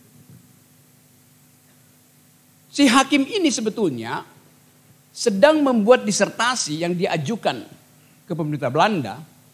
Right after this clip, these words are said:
untuk belajar tentang environmental ethics.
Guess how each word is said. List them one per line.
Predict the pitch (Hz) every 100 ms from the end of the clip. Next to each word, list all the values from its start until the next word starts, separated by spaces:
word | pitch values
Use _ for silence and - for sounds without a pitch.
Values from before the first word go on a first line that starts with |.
| _ _ -
untuk | 220 254
belajar | 185 175 170 165 226
tentang | 190 160 185 226 - - 127
environmental | 113 107 110 135 147 190
ethics. | 233 - 131 -